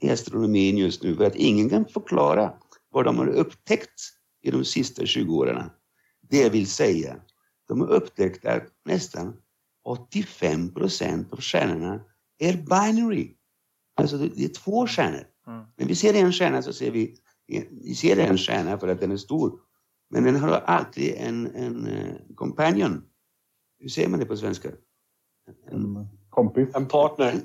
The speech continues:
Speaker 3: En partner.
Speaker 1: kompis,
Speaker 2: Ja,
Speaker 1: en partner.
Speaker 2: Ja.
Speaker 1: Den partnern är alltid så jävla liten som man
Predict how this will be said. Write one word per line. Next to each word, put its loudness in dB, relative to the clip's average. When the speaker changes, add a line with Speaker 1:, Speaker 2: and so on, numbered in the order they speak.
Speaker 3:
En -10
partner. 2
Speaker 1:
kompis, 0
Speaker 2:
Ja, -2
Speaker 1:
en -10
partner. 0
Speaker 2:
Ja. -18
Speaker 1:
Den 2
partnern 2
är 0
alltid -2
så -14
jävla 0
liten -4
som -12
man -8